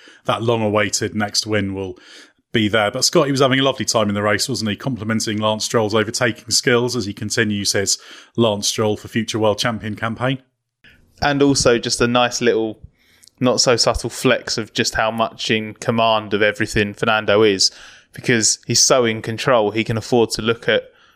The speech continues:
Speaker 2: jumbotrons and work out what's going on elsewhere, and then radio over the, um, over to the team to, to, to pass on his congratulations. You, you, you don't do that unless you, I think you want people to realise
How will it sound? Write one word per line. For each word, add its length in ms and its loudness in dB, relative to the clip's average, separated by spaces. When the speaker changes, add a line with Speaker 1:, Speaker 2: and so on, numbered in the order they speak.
Speaker 2:
jumbotrons 840 0
and 120 -2
work 280 2
out 100 -4
what's 200 -2
going 260 2
on 160 0
elsewhere, 560 2
and 80 -2
then 140 -8
radio 420 4
over 220 0
the, 280 0
um, 460 0
over 260 0
to 140 -4
the 120 -6
team 420 0
to, 260 0
to, 240 -2
to 260 -4
pass 400 -2
on 120 -2
his 320 -4
congratulations. 1040 0
You, 260 -6
you, 200 0
you 100 -6
don't 320 0
do 220 4
that 220 4
unless 300 -2
you, 140 -8
I 100 2
think 220 -4
you 140 -6
want 320 0
people 380 -4
to 140 -6
realise 760 0